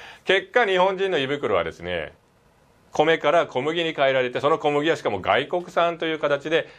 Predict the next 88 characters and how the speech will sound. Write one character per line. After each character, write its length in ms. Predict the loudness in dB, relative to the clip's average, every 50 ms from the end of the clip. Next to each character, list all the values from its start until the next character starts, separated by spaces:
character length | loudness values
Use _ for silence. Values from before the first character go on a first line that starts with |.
| -20 -16 _ -2
ア 80 | 0 2
メ 120 | 2 2
リ 80 | 0 2
カ 120 | 2 0
依 60 | 2
存 200 | 0 -2 -4 -2
度 120 | -2 -2 -2
を 60 | 0
ど 140 | -2 -2 -2
ん 20 |
ど 80 | -2 -4
ん 20 |
高 220 | -4 -4 -6 -4 -4
め 100 | -4 -4
て 100 | -6 -8
い 20 |
っ 40 | -12
た 120 | -10 -12
ん 60 | -12 -12
で 60 | -16
す。 140 | -20 -20 -20 -20 _ -20 _ _ _ _ -20 -20 -20 -20 -20 -20 _ _ 2
で、 300 | 2 2 2 0 -4 -12 _ _ _ _ _ _ 0
ま 380 | 2 2 4 2 0 -2 -8
あ、 60 | -18 _ _ _ _ _ -4
も 100 | -2 2
ち 100 | 2 2
ろ 80 | 2
ん 40 | 2
そ 80 | 0 0
の 260 | 0 0 0 0 0 2
パ 160 | 2 2 2
ン 60 | 2
食 260 | 0 -2 -2 -2 -2
に 160 | -2 -2 -2 0
魚 360 | -2 -2 0 0 0 2 2
が 80 | 2
合 40 | 4
わ 80 | 4 2
な 80 | 2
い 40 | 0
っ 20 | -2
て 60 | -2
わ 60 | -2
け 60 | -2
じ 60 | -2
ゃ 20 | -2
な 100 | -2 -2
い 60 | -2
ん 20 |
だ 100 | -4 -6
け 80 | -6 -6
ど 80 | -8 -6
も、 180 | -6 -4 0
や 140 | 0 0 0
っ 40 | 2
ぱ 120 | 0 0
肉 240 | 0 0 -2 -4 -4
に 80 | -4 -4
な 100 | -8 -8
る 60 | -10
じ 40 | -12
ゃ 40 | -16
な 60 | -18
い 20 |
で 40 | -20
す 60 | -20
か。 80 | -20 -20 _ _ _ _ -20 -20 _ _ _ -4
畜 240 | -4 -4 -4 -2
産 300 | 0 4 4 4 4 2
業 240 | -2 -4 -2 -2 -2
は 300 | -2 -2 -4 -4 -6 -10 _ _ _ -18
一 160 | -8 -2 0 0
応 60 | 2
日 100 | 2 2
本 160 | 2 2 0
国 160 | 0 -2 -4 -2 0
内 160 | 0 0 0
で 120 | 2 0 2
発 200 | 0 0 -2 -2
展 180 | -4 -4 -4 -4
し 40 |
て 120 | -6 -8 -6
き 80 | -4
ま 100 | -6 -6
し 40 | -4
た 80 | -6 -8
け 100 | -6 -2
ど、 260 | 0 0 0 0